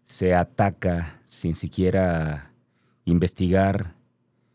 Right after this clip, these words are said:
se etiqueta a las personas sin entender la historia o entender el porqué. No nos detenemos a,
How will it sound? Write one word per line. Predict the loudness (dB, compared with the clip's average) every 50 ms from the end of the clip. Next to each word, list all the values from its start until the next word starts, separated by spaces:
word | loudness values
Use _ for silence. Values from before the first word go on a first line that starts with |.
| _ _ _ _ _ _ _ _ _ -20 -18 -12
se | -4 0 2 2
etiqueta | 2 2 -2 -4 0 2 2 2 2 2 0
a | 2
las | 2 0 0 -2
personas | -4 -4 -4 -4 -4 -2 0 0 0 0 0 -2 -4
sin | -4 -2 0 0 2 2 2 2 2
entender | 2 0 0 0 0 0 2 2 4 4 4 4
la | 4 2 2
historia | 0 -2 -2 -2 0 0 0 0 0 -2 0
o | 0 0
entender | 0 0 0 0 0 2 2 4 4 4 2
el | 2 0 -2
porqué. | -4 -6 -6 -6 -4 -4 -2 -2 0 0
No | 0 0 2
nos | 2 2 2
detenemos | 2 0 -2 -2 -2 0 0 2 2 2 2 0 0 -2 -4 -6
a, | -6 -6 -6 -6 -8